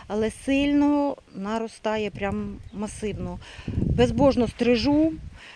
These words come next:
е, великі гілки прибираю метрами квадратними, але все одно наростає, наростає, наростає. Дуже важко його стримувати, але при-, доводиться, бо хочу, щоб тут більше, м, ялівець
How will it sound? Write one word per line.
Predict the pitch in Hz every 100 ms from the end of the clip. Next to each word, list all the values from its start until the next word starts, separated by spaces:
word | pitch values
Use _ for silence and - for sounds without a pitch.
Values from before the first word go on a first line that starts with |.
| -
е, | 214 214
великі | 247 269 247
гілки | 220 233 285
прибираю | - 285 226 277 277 277 269
метрами | 233 220 254 254 240 240 233
квадратними, | - 226 226 226 226 233 220 214
але | - 214
все | 214 233
одно | 208 208
наростає, | 196 196 - 269 247
наростає, | 208 196 208 196
наростає. | 190 190 - 240 269 254 247 - - -
Дуже | 220 214
важко | 214 - 208
його | 196 202 -
стримувати, | - 269 320 294 269 - 277 269
але | 214 214
при-, | 214 -
доводиться, | 190 220 285 247 233 262
бо | 208 226
хочу, | - 240 -
щоб | - -
тут | - 214
більше, | 208 220 - 240 220 220 - - - - - _ _ -
м, | 196 196 196 196 196 196 185 - - -
ялівець | 220 226 208 196 -